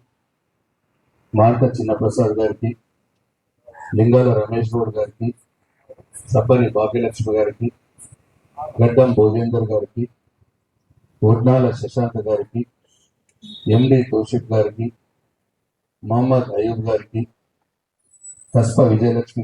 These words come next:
గారికి, దోన్పాల్ కావ్య గారికి,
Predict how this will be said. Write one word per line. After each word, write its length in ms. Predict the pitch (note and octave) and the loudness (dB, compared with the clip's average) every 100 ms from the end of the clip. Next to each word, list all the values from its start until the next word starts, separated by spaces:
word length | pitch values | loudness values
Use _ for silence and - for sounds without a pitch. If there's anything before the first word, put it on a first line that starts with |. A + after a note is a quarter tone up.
| G#2+ | -4
గారికి, 320 | G#2 - A2+ - _ _ _ _ _ _ _ _ _ _ | -4 -6 -12 -12 _ _ _ _ _ _ _ _ _ _
దోన్పాల్ 480 | A#2+ C3 C3 C3+ A2 A2 | -4 -2 0 0 0 -4
కావ్య 240 | G#2+ G#2+ G#2+ | -4 -4 -2
గారికి, 320 | G#2+ G2+ A2+ | -4 -6 -8